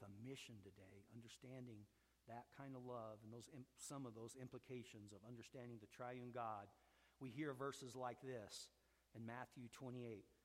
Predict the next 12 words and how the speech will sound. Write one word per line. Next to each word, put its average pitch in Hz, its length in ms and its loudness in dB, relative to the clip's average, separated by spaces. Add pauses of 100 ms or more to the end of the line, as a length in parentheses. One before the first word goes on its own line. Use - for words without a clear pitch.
(260)
Jesus' 113 480 -4
final 120 300 2
words 120 300 2
before 117 280 0
his 113 120 -2
ascension. 107 480 -2 (240)
"Go, 147 200 10
therefore, 147 680 2 (300)
and 117 100 0
make 120 180 0
disciples 131 560 2
of 113 60 -6